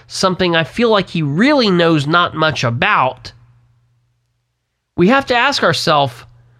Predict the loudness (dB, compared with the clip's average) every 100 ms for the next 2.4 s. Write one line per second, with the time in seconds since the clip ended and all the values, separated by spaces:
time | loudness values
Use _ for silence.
0 | _ _ -6 2 2 2 0 -2 -2 -2
1 | -2 0 0 2 0 -2 -2 0 0 0
2 | -2 0 0 -2